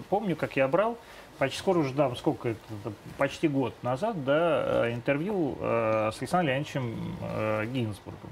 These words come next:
да? Который рассказывал о том, как вот действительно она, эта вакцина ещё и по нас-, значит, иммунитет будет ещё и по наследству передаваться, и будет действовать всю жизнь. Да, это всё публично, это были публичные заявления.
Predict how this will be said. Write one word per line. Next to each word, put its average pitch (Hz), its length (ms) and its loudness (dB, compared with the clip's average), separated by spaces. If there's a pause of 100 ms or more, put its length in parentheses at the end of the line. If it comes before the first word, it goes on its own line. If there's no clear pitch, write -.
да? 247 200 2 (520)
Который 208 360 4
рассказывал 156 680 4
о 127 60 6
том, 202 240 0
как 156 240 2
вот 117 160 0
действительно 113 580 -2
она, 117 300 0 (180)
эта 117 160 -4
вакцина 123 360 0
ещё 123 160 0
и - 20 2
по 123 140 0
нас-, 127 180 0
значит, 127 280 -4
иммунитет 139 520 2
будет 113 180 -2
ещё - 140 -2
и 113 40 2
по 131 100 -4
наследству 190 640 -2
передаваться, 151 920 2 (440)
и 131 100 2
будет 135 240 4
действовать 175 600 2
всю 143 220 2
жизнь. 127 500 0
Да, 240 180 4
это 202 160 0
всё 202 120 -2
публично, 190 760 2 (300)
это 214 140 0
были 208 180 4
публичные 185 640 2
заявления. 156 840 2